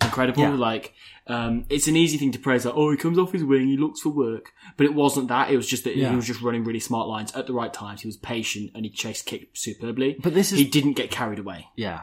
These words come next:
Speaker 2: exactly. It's kinda, it's the thing everyone says about Moody, but the opposite of Moody in this one game.
Speaker 1: Yeah.
Speaker 2: You know, and not every other game he's played in his career. But the thing about Makazole Mapimpi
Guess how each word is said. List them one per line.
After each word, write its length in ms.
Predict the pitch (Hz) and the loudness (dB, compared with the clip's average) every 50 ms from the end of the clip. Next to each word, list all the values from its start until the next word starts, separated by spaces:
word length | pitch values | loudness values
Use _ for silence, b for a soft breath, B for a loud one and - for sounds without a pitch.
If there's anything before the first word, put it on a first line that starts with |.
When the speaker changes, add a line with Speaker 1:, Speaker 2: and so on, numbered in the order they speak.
| - - | -4 2
Speaker 2:
exactly. 520 | 175 170 143 180 139 123 - - 87 82 78 | 2 6 8 6 6 6 2 -4 -6 -6 -4
It's 200 | - 104 - - | -6 -6 -6 0
kinda, 380 | - 160 151 143 131 123 - 143 | 4 4 6 6 4 4 2 2
it's 80 | 147 | 2
the 80 | - 147 | 2 2
thing 220 | - 185 180 170 | 4 4 4 4
everyone 160 | 156 135 135 | 4 2 4
says 120 | 127 143 120 | 2 2 2
about 180 | 107 104 - 98 | 2 0 0 0
Moody, 200 | 98 95 87 90 | -2 -2 -2 -4
but 100 | 80 90 | -4 0
the 80 | 104 | 0
opposite 220 | 110 107 - 117 98 | 0 0 -2 -4 -2
of 60 | 101 | 0
Moody 200 | 98 101 95 101 | 0 0 0 0
in 80 | 98 98 | -2 -2
this 140 | 98 - | -4 -4
one 320 | - 104 101 104 104 104 104 | -2 0 2 2 2 2 0
game. 360 | 101 98 92 90 80 67 - - _ _ | 0 0 0 -2 -4 -10 -14 -20 _ _
Speaker 1:
Yeah. 200 | 123 120 104 - 131 | -6 -6 -6 -4 2
Speaker 2:
You 120 | 147 131 | 2 2
know, 120 | 107 98 95 | 4 4 2
and 100 | 104 127 | 4 4
not 160 | 127 123 - | 4 4 4
every 220 | 123 123 117 120 | 2 2 4 2
other 100 | 110 95 | 0 2
game 140 | 101 107 101 104 | 0 0 0 0
he's 100 | 101 - | -2 -2
played 120 | 113 101 | -4 -4
in 60 | 90 90 | -4 -6
his 80 | 85 | -10
career. 320 | - - 95 90 82 - - b b 98 b b b b b b _ _ _ | -6 -6 -4 -4 -6 -8 -12 b b -20 b b b b b b _ _ _
But 280 | - 135 127 117 - - | 4 4 4 4 2 -2
the 80 | 135 127 | -6 -2
thing 220 | - - 190 196 | 2 2 2 4
about 160 | 180 170 151 | 4 4 4
Makazole 460 | 151 156 147 - 139 127 127 120 117 | 4 2 2 2 0 2 2 4 4
Mapimpi 580 | 110 110 104 120 104 98 - - 73 - - | 2 0 -2 -2 -4 -4 -6 -8 -12 -12 -14